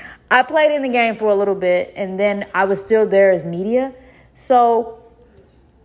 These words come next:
Cam Newton was there. He was, you know, hooping. I just thought it was really cool, you know, him, you know, being there, supporting.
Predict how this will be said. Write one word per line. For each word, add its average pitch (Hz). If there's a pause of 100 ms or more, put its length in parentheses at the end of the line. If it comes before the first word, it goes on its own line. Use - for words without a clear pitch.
(260)
Cam 233
Newton 233
was 214
there. 214 (220)
He 220
was, 202
you 175
know, 180
hooping. 220 (240)
I 349
just 480
thought 392
it 339
was 311
really 339
cool, 359
you 247
know, 269
him, 285
you 247
know, 247
being 285
there, 285
supporting. 254